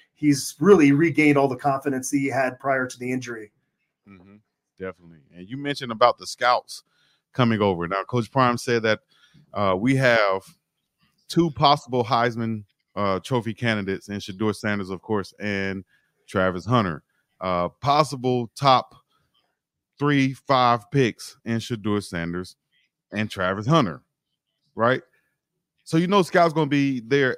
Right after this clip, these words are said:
Speaker 2: every practice to look at them and see what they're doing. That's also, that, that is also gonna give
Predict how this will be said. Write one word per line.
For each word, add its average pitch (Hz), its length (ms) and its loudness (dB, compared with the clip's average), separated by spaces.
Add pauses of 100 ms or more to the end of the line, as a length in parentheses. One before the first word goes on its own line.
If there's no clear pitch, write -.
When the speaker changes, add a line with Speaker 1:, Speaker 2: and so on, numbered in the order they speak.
(140)
Speaker 2:
every 180 420 0
practice 170 540 -4
to 135 80 -6
look 139 240 -2
at 123 160 -2
them 120 240 -2
and 107 100 -4
see 139 180 -6
what 120 120 -4
they're 113 160 0
doing. 104 380 -2 (720)
That's 170 220 -4
also, 165 640 2
that, 139 180 -2 (140)
that 165 160 2
is 151 100 -2
also 151 300 0
gonna 131 220 -4
give 123 360 -4